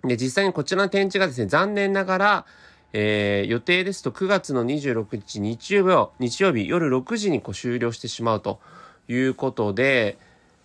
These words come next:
まあ、もうこの週末に実際に終わってしまうということなんですが、あの、私たまたまこの場所にこう、ある用事でいまして、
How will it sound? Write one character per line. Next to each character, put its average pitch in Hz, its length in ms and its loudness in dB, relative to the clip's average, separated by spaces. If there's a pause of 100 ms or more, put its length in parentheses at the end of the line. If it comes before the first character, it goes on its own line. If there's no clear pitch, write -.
(260)
ま 151 160 4
あ、 151 60 4
も 160 320 0
う 107 40 -10
こ 160 120 -4
の 175 80 2
週 175 260 0 (100)
末 170 140 -6
に 160 220 -2
実 135 220 -10
際 143 140 2
に 139 60 0
終 123 240 -4
わ 127 140 4
っ 143 80 -6
て - 100 -8
し 139 180 -6
ま 139 140 2
う 135 80 0
と 98 220 -2
い 110 100 -4
う 120 60 -6
こ 135 100 -8
と 117 140 -2
な 98 120 2
ん 92 60 -2
で 90 120 -4
す - 120 -12
が、 123 220 2 (480)
あ 110 80 0
の、 113 80 2
私 160 260 0
た - 140 -6
ま 196 100 4
た 226 120 0
ま 214 120 0
こ 196 140 -2
の 196 100 2
場 185 140 0
所 180 160 -2
に 165 260 0
こ - 120 0
う、 - 20 8
あ 165 80 4
る 165 80 -4
用 110 160 0
事 98 120 -6
で 95 80 -2
い 95 80 0
ま 117 160 2
し - 140 -10
て、 110 480 4